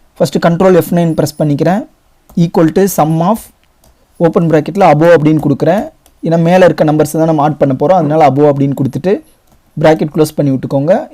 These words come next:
எஃப் நைன் அப்படின்னு கொடுத்துக்கோங்க. ஆன்சர் வந்துடுச்சு. ரொம்ப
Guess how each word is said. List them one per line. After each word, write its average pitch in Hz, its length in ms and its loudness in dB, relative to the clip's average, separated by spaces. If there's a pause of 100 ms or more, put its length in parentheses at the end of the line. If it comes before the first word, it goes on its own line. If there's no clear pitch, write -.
(100)
எஃப் 147 200 -8
நைன் 156 160 -2
அப்படின்னு 139 280 -4
கொடுத்துக்கோங்க. 123 420 -8 (680)
ஆன்சர் 139 300 -6
வந்துடுச்சு. 131 340 -8 (1160)
ரொம்ப 165 160 0